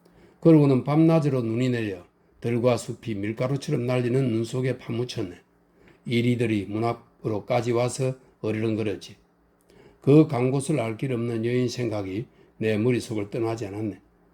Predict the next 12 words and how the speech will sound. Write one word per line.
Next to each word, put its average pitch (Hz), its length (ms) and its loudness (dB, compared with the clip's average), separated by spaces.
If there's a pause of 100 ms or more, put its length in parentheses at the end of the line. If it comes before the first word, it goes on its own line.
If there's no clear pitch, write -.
(400)
정보를 147 500 6
얻어보려고 120 520 -2
나는 113 280 -4
몇 135 180 -2
번이나 147 540 0 (120)
퍼르시아 139 460 -2
당국에 120 420 -4
청혼을 143 440 -2
했지. 101 300 -12 (260)
하마터면 113 520 -2
총살당할 127 680 -2
뻔했어. 101 420 -4